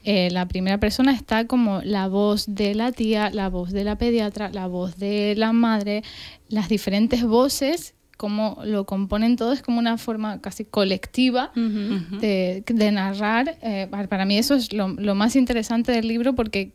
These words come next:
Speaker 1: no has, o sea, tú puedes decir, "Bueno, vino mi tía y me dijo no sé qué". No, está la voz de ella, de la tía hablando, y entonces como, cómo comprendes, vas comprendiendo las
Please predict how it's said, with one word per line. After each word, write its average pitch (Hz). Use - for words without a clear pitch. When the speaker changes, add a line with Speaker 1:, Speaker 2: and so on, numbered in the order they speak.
Speaker 1:
no 240
has, 285
o 220
sea, 202
tú 226
puedes 269
decir, 240
"Bueno, 262
vino 294
mi 285
tía 320
y 302
me 254
dijo 254
no 226
sé 202
qué". 190
No, 226
está 254
la 214
voz 302
de 196
ella, 330
de 240
la 190
tía 277
hablando, 240
y 247
entonces 214
como, 202
cómo 240
comprendes, 233
vas 226
comprendiendo 220
las 202